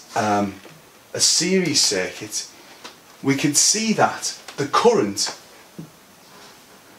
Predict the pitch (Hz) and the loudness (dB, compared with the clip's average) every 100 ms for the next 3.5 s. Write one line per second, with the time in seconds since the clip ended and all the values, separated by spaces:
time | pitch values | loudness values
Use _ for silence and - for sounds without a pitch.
0 | - - - - - - - - - - | -20 -20 -20 -20 -20 -20 -20 -20 -20 -20
1 | - - - - - - - - - - | -20 -20 -20 -20 -20 -20 -20 -20 -20 -8
2 | - 156 180 208 202 185 175 - 127 104 | 4 4 6 4 4 4 2 2 4 4
3 | 95 123 131 - - | 2 -4 -4 -6 -6